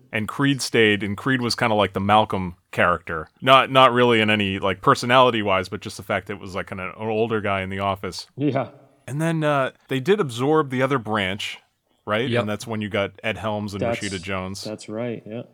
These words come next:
Speaker 1: They did that in the U K, but see, the U K was only, what, twelve episodes, right?
Speaker 2: Mm.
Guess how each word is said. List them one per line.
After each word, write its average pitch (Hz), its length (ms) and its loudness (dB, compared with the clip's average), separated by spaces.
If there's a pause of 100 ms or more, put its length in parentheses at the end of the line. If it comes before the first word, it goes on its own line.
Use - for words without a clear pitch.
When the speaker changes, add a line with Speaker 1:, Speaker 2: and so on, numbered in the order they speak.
(320)
Speaker 1:
They 117 100 -6
did 147 160 -4
that 214 120 0
in 180 80 -4
the 156 80 -2
U 156 140 -4
K, 151 220 0
but 120 140 -8
see, 147 120 -2
the 147 120 -2
U 208 100 -6
K 190 240 -2
was 120 180 -4
only, 117 200 -2
what, 92 220 -4
twelve 131 320 -2
episodes, 85 600 -6
right? 98 200 -8
Speaker 2:
Mm. 117 220 -12